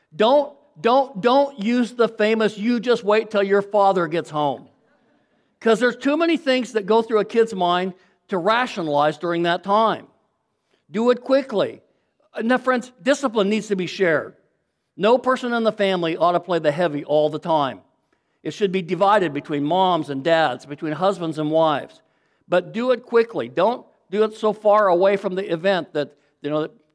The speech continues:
has a chance to pile up fear or rational things going on. Third thing, sparingly.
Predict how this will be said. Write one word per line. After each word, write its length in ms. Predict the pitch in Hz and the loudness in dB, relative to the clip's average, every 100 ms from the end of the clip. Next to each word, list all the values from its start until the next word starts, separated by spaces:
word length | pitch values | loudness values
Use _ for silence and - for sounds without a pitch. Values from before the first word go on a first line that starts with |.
| _ | _
has 280 | - 175 170 | -6 -4 -4
a 160 | 175 | -10
chance 300 | - 175 160 | -10 -8 -8
to 60 | - | -10
pile 440 | - 185 175 175 | -4 0 2 4
up 220 | 175 151 - - _ | 2 0 -6 -20 _
fear 300 | - 202 185 | -4 0 0
or 380 | 143 123 135 127 - _ _ 123 _ | 0 -4 -4 -6 -12 _ _ -20 _
rational 600 | 135 170 175 170 156 143 131 | -2 0 0 -2 -4 -4 -6
things 320 | 170 151 135 | -6 -6 -6
going 220 | 139 135 | -8 -6
on. 220 | 117 107 _ _ _ _ _ _ _ - | -8 -10 _ _ _ _ _ _ _ -2
Third 240 | 277 285 | -2 2
thing, 300 | 214 202 202 _ _ _ _ _ _ _ _ _ | 0 0 -4 _ _ _ _ _ _ _ _ _
sparingly. 800 | - - 233 247 214 175 123 | -12 -2 2 4 2 0 -2